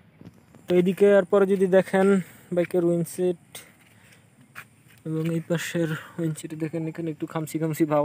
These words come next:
আছে। এগুলো কোনো ঘষা খায় নাই, এগুলা হয়তো ওই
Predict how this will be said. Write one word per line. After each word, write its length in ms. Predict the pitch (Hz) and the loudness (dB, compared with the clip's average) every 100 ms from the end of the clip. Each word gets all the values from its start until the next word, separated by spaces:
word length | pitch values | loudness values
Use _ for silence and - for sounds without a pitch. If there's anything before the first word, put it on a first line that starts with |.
| 151 | 0
আছে। 160 | - 156 170 _ _ _ - | -6 -12 -14 _ _ _ -8
এগুলো 200 | 190 196 202 | -6 -4 -2
কোনো 100 | 185 147 | 0 2
ঘষা 220 | 160 208 | 4 2
খায় 140 | 196 180 | 2 0
নাই, 120 | 160 190 _ _ _ _ _ 156 | -2 -4 _ _ _ _ _ -12
এগুলা 280 | 151 156 156 151 | -8 -6 -4 -4
হয়তো 380 | 151 147 - 151 147 | -6 -8 -6 -4 -2
ওই 80 | 147 | -2